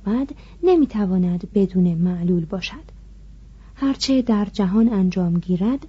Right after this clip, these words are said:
فاش می‌شود. این قانون کرم است، یعنی قانون کردار، قانون علیت جهان معنوی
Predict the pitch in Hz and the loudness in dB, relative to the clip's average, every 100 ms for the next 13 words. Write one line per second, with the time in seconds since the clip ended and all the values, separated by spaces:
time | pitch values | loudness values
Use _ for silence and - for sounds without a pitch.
0 | - - 277 226 - 180 190 190 226 - | -20 -6 -4 -2 -4 -4 -4 -6 -12 -16
1 | - - - - - - - - - - | -20 -20 -20 -20 -20 -20 -20 -20 -20 -20
2 | - - - - - - 339 370 370 349 | -20 -20 -20 -20 -20 -2 4 6 4 2
3 | - 233 233 240 285 262 247 - 202 190 | 0 4 6 8 8 6 4 -2 -4 0
4 | 185 196 190 196 - - - - - 214 | 2 2 -2 -10 -18 -20 -20 -20 0 2
5 | 190 196 208 254 254 226 214 214 269 262 | 4 4 6 6 4 2 4 6 8 6
6 | 226 - 185 175 175 165 - - - - | 4 -2 -6 -4 -8 -8 -16 -20 -20 -20
7 | - - - 208 208 233 233 233 202 196 | -20 -6 0 4 8 8 8 6 2 2
8 | 196 190 262 - 311 - 208 208 214 202 | 2 2 -2 -4 -4 -2 -2 0 2 2
9 | 190 180 185 165 165 | 2 0 -2 -4 -6